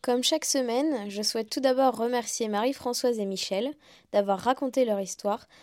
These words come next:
ainsi que sa famille de m'avoir permis de les rencontrer. C'est la première fois que j'interviewe un couple, et j'ai trouvé cela très intéressant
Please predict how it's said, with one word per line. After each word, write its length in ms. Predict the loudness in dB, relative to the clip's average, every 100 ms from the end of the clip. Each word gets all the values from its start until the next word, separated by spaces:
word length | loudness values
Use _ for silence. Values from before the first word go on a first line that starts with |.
| -12 -6
ainsi 260 | -4 -4
que 100 | -4
sa 180 | -2 -2
famille 400 | -2 -2 -2 -2
de 100 | -2
m'avoir 300 | -2 -2 -4
permis 340 | -4 -4 -2 -2
de 100 | -2
les 100 | -2
rencontrer. 540 | -4 -6 -8 -10 -14 -16 _ _
C'est 160 | -2 0
la 100 | 0
première 320 | 0 0 0
fois 160 | -2 -2
que 100 | -2
j'interviewe 520 | -4 -2 -2 -2 -2
un 100 | -2
couple, 380 | -2 -2 -2 -8 -12 -10 -4
et 80 |
j'ai 120 | -2 -4
trouvé 260 | -4 -2
cela 280 | -2 0 0
très 320 | 0 -2 0
intéressant 500 | 0 0 -2 -2 -4